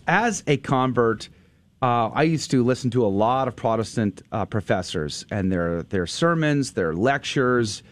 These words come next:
a lot of, uh, Protestant commentators on Protestant radio, for instance. And when they talked about Martin Luther, they never, ever would mention any of his downsides. They wouldn't talk about his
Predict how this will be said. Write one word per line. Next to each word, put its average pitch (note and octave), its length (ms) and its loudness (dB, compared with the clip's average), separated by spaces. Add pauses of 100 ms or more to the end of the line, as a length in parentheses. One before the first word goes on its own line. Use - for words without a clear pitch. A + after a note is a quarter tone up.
(420)
a G#2+ 80 -2
lot B2+ 240 2
of, A#2+ 240 -6
uh, A#2+ 200 0
Protestant C3 640 -2
commentators A#2 800 0
on F2+ 380 0
Protestant A2 560 -2
radio, A2+ 600 2
for A#2 220 -2
instance. A2 480 -2 (720)
And D3+ 320 2
when D3+ 120 2
they F#3 120 4
talked G3 260 2
about E3 220 2
Martin C#3 240 2
Luther, C#3+ 400 2
they F#3+ 260 2
never, G3 680 2
ever E3+ 400 2
would C#3 220 2
mention B2+ 540 2
any C3+ 240 2
of A2+ 80 0
his G#2+ 140 0
downsides. F2 680 -2 (600)
They D3 120 4
wouldn't G#3+ 320 2
talk E3+ 420 0
about E3 320 2
his D3 460 0